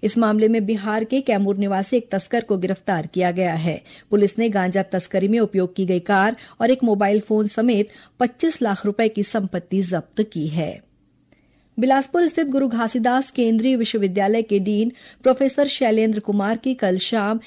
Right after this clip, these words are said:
एक कार्यक्रम के दौरान तबीयत बिगड़ने के बाद अस्पताल में उपचार के दौरान मृत्यु हो गई। मिली जानकारी के अनुसार प्रोफेसर शैलेंद्र कुमार कल शाम विश्वविद्यालय में आयोजित एक कार्यक्रम में गीत प्रस्तुत कर रहे थे, तभी उनकी तबीयत बिगड़ गई।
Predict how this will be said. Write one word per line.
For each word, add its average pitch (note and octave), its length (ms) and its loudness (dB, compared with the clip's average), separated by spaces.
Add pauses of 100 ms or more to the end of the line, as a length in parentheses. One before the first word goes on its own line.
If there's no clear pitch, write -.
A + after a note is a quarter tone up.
(180)
एक B3 220 2
कार्यक्रम A#3 420 0
के A3 160 -2
दौरान G3+ 400 0
तबीयत A#3 380 0
बिगड़ने F3+ 400 -2
के E3+ 120 -4
बाद E3 300 -4 (320)
अस्पताल B3+ 480 0
में B3+ 100 4
उपचार G3+ 340 0
के F#3+ 120 -4
दौरान F3+ 320 0
मृत्यु G#3+ 360 -2
हो F3 180 -2
गई। E3 280 0 (240)
मिली G3+ 180 4
जानकारी F#3 420 0
के F3+ 100 -2
अनुसार G3 360 -2
प्रोफेसर F#3 480 -4
शैलेंद्र F3+ 440 -2
कुमार G3 420 -2 (240)
कल B3+ 120 4
शाम C4+ 300 0
विश्वविद्यालय F#3+ 680 0
में A#3 240 2 (400)
आयोजित A#3 440 4
एक G#3+ 140 0
कार्यक्रम A3 400 0
में A3+ 220 0
गीत G#3+ 240 -2
प्रस्तुत B3 360 -2
कर F#3 140 0
रहे F#3 180 -2
थे, A#3+ 140 0
तभी G#3 280 -2
उनकी G#3 220 0
तबीयत F#3+ 320 0
बिगड़ E3+ 280 0
गई। E3 260 0